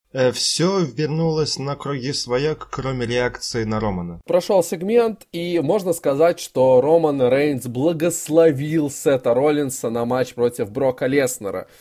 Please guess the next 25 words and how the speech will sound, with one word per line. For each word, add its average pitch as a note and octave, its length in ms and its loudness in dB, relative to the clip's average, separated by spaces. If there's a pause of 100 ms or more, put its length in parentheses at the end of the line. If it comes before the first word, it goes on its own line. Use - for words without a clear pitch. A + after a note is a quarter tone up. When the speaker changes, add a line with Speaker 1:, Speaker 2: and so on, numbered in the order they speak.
(280)
Speaker 2:
э, A2 280 -2
за A2+ 160 2
пояс A#2+ 440 2
Universal B2+ 560 -2
чемпиона C#3+ 520 -2
на A#2+ 260 -2
Расселмании. C3 880 -2 (320)
А C3+ 140 0
я D#3 100 4
напомню, E3 500 2
что A#2+ 720 0
Рейнс B2+ 300 0
был A#2 180 -4
чемпионом, F3 960 -2
но D3+ 200 6
вынужден B2+ 760 0
был C3 160 0
сдать, B2+ 600 2
э, A2 260 0
свой A#2 260 0
пояс D3+ 500 6
и G#2+ 60 -4
сделать A2+ 400 2
его A2+ 160 2
вакантным B2 720 2